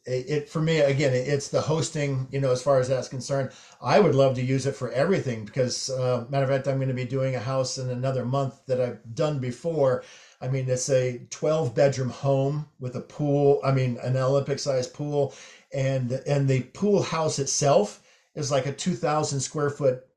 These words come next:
house out the pool. So now I can do the house, I can do around it, I can go to the pool, I can go outside.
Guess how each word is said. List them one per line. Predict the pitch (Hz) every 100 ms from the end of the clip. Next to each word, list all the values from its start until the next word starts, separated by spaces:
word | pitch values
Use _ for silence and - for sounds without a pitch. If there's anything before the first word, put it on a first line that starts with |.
| _ _ - - _
house | - 180 175 127 -
out | 147 131
the | 135 131
pool. | - 160 127 - -
So | - 156
now | 165 185 190
I | 147
can | 143
do | 127 127
the | -
house, | - 180 196 190
I | 127
can | 123
do | 113 110
around | 107 165 185 185
it, | 147
I |
can | 123
go | 120
to | 113
the | 101
pool, | - 190 190 185
I | 127
can | 117 120
go | 120 127
outside. | 135 - 147 147 147